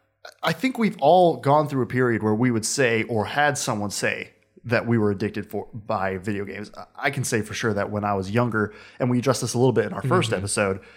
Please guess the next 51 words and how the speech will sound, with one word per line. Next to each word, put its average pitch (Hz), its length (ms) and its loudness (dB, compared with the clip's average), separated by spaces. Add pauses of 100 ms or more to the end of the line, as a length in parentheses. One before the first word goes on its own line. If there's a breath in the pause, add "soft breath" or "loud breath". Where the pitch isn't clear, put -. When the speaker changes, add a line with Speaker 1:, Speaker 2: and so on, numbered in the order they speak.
(180 loud breath)
Speaker 1:
Zach, 110 300 -2
you 120 100 -2
said 113 220 -2
that 107 60 -6
your 107 120 -2
parents 104 300 -4
definitely 107 300 -2
thought 98 260 -6
you 104 140 -6
were 104 100 0
addicted 101 320 -4
at 98 80 -2
one 95 140 -2
point. 98 240 0
My 113 160 2
Speaker 2:
<laughs> - 20 2
Yeah, - 60 0
Speaker 1:
parents 147 220 2
Speaker 2:
sure. 107 200 2
Speaker 1:
definitely 113 400 2
thought 104 340 0
I 104 140 0
was 101 160 0
addicted 98 340 -6
at 101 120 0
one 101 160 -4
point. 107 280 -6 (220 loud breath)
And 165 140 0
there 180 100 4
was 175 160 -2
definitely 113 340 0
a 110 40 0
point, 120 320 -2
yes, 139 360 0
I 104 100 -6
would 107 180 -2
say 113 180 0
I 107 160 0
was 107 240 2
addicted 113 380 -4
to 113 140 -2
them, 107 140 0
where 110 120 2
it 101 80 0
was 110 180 -6
literally 113 360 0
all 107 340 0
I 101 100 0
wanted 95 360 -4
to 95 100 -20
do. 95 420 -10